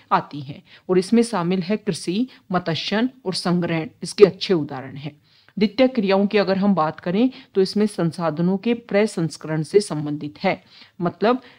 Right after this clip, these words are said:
इस्पात विनिर्माण, डबल रोटी पकाना और कपड़ा बुनना इन क्रियाओं के उदाहरण हैं।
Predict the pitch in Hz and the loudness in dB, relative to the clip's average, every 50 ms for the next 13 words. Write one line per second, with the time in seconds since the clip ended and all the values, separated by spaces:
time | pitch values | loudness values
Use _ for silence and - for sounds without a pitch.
0 | _ - 196 - - - 185 170 170 196 190 208 170 175 165 165 165 160 147 156 | _ -8 -8 -8 -4 0 2 2 2 2 0 0 0 2 2 2 2 0 0 0
1 | 160 180 214 240 247 - 185 170 175 160 175 170 175 170 160 - 180 180 180 165 | 0 2 0 0 -2 -2 -2 0 2 2 2 2 2 0 -2 -2 -2 -2 -2 -4
2 | - - 156 151 151 160 196 240 254 - - _ - 185 185 180 - 208 202 202 | -4 -4 -4 -4 -2 0 0 0 0 -2 -8 _ -4 -2 -2 0 0 -2 0 2
3 | 226 226 226 214 175 175 170 160 165 165 156 - _ _ - 214 208 202 - 185 | 4 4 4 4 2 0 -2 0 0 -2 -4 -6 _ _ 4 4 4 4 2 -4
4 | 151 151 160 160 156 151 147 226 233 - - 381 - 165 170 151 143 147 165 - | -6 -4 -4 -4 -4 -4 -4 -6 -6 -4 -4 -4 -4 -4 -6 -8 -10 -14 -14 -16
5 | - - | -16 -18